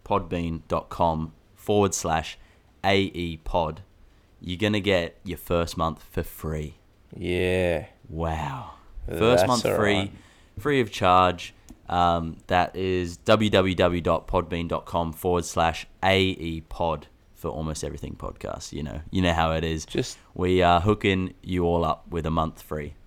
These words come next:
Speaker 2: Just, uh, think about the possible savings that you could get. Yeah. So how I look at
Speaker 1: That's,
Speaker 2: things
Speaker 1: that's a whole month.
Speaker 2: I know, I know.
Speaker 1: Mm.
Speaker 2: Lewis, it's unfathomable.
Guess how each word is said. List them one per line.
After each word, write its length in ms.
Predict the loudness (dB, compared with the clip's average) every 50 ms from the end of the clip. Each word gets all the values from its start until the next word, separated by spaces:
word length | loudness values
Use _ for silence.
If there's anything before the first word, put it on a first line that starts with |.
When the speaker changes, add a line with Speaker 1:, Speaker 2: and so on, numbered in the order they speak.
| -20 _ _
Speaker 2:
Just, 340 | 0 2 2 2 2 0 2
uh, 240 | 4 4 6 4 4
think 300 | 2 0 -2 -2 0 0
about 320 | 0 2 2 2 2 2
the 340 | -2 -4 -4 -4 -6 -8 -12 -16 _ -20 -20 _ _ _ _ _
possible 320 | 0 0 0 0 -2 -4 -4
savings 500 | -4 0 2 2 2 4 2 0 0 -2
that 140 | -2 -4 -4
you 80 | -8 -12
could 140 | -14 -10
get. 280 | -8 -6 -6 -6 -8 -16 _ _ _ _ _ _ _ _ _ _ _ _
Yeah. 260 | -2 -2 -2 -2 -4 -8 _ _ -20 _ _
So 140 | -2 0 4
how 200 | 8 8 10 10
I 80 | 10 10
look 180 | 8 6 2
at 60 | 2
Speaker 1:
That's, 100 | 0 0
Speaker 2:
things 200 | -2 -4 -2 -2
Speaker 1:
that's 160 | -4 -2 -2 -4
a 40 | -4
whole 240 | -2 0 0 0 0
month. 360 | 0 -2 -2 -4 -4 -10 -18 -20 -20 -20 -20 -20 -14 _ 2
Speaker 2:
I 160 | 4 4 4
know, 220 | 4 4 2 0 -2 2 4
I 140 | 4 6 6
know. 240 | 4 0 -2 -4 -8 -16 -20 _ _ _ _ -12
Speaker 1:
Mm. 80 | -4 2
Speaker 2:
Lewis, 400 | 4 6 6 6 4 2 -4 -8 -8 _
it's 160 | -8 -6 0 2
unfathomable. 840 | 2 2 2 2 4 4 4 4 4 0 -4 -6 -6 -6 -10 -12